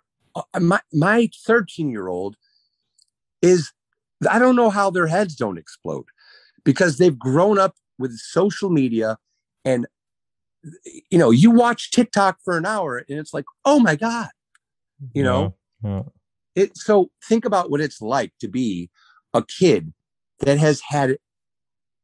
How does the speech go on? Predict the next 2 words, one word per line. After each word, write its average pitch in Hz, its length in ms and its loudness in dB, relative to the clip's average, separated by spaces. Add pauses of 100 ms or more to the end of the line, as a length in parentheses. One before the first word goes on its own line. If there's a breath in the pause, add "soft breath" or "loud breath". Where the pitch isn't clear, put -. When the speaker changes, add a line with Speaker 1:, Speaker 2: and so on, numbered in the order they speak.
(760)
Speaker 1:
limitless 185 1080 2 (140)
access 92 640 -6